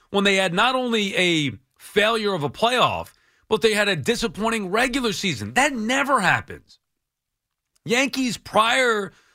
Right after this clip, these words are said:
to the twenty twenty-one season always dominate the regular season and then get bounced in the playoffs early. Last year, they had a rough regular season, which led to a wild card game,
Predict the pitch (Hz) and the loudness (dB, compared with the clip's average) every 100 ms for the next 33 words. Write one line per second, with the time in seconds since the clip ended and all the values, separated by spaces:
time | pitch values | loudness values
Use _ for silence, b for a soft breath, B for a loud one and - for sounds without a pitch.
0 | b - 226 202 190 175 - 143 170 151 | b -4 -2 0 -2 -4 -6 -4 -4 -4
1 | - 226 226 196 - 208 208 190 190 196 | -4 -2 -2 -4 -6 -4 -2 0 0 0
2 | 180 190 180 110 82 73 _ _ _ _ | -2 -4 -2 -2 -6 -8 _ _ _ _
3 | _ _ - 254 294 285 233 175 185 175 | _ _ -2 0 2 2 0 0 2 2
4 | 170 156 143 147 135 127 120 131 107 110 | 2 0 0 0 0 -2 -2 -4 -4 -6
5 | - _ _ _ 226 233 254 240 - 170 | -10 _ _ _ 0 0 0 -2 0 2
6 | 190 202 233 220 262 262 196 - 151 95 | 2 0 -4 0 0 2 0 0 -4 -4
7 | - _ _ _ _ _ _ - 196 262 | -10 _ _ _ _ _ _ -4 0 0
8 | 285 233 220 214 226 208 180 160 220 139 | 0 0 0 0 0 0 0 0 0 0
9 | 202 262 254 196 170 156 139 156 175 156 | 0 0 0 -2 -2 -2 -2 -4 -4 -2
10 | 190 233 190 202 165 143 196 233 208 160 | 0 0 0 -2 -2 2 2 2 -2 -2
11 | 202 185 127 240 254 156 151 | 0 0 0 0 0 -2 -4